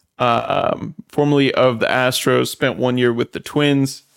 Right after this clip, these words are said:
So two huge sh-, shortstop names, both thirty million a year guys left on the market. Other than that, Verlander to the Mets, that's a big signing. Although he's, like,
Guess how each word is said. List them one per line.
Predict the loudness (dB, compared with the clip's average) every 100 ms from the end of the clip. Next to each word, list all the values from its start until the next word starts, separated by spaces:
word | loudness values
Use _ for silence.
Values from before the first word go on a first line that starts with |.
| _ _ -8
So | 0 0
two | 0 -2 0 0
huge | 0 0 2 2
sh-, | -2 -8 -8
shortstop | -6 -2 0 0 0
names, | 0 -2 -2 -4
both | 0 0 0
thirty | 0 2
million | 2 0 0
a |
year | 0 -2
guys | -2 -2 -2 -4 -10 -18 _
left | -2 -2 -2
on | -4
the | -4
market. | -6 -6 -8 -8 -16 -20 -20 _ _ _ _ _ _ 0
Other | 2 4
than | 4 4
that, | 4 2 -2 -10 -20 _ _ _ _ _ _ _ _
Verlander | 2 4 4 4 2 2
to |
the | 0 2
Mets, | 2 2 -2 -6
that's | -2 0 0
a | -4
big | 0 0 0
signing. | -2 0 0 0 0 -4 -4
Although | -2 -2
he's, | -4 -2 -2 -2
like, | -4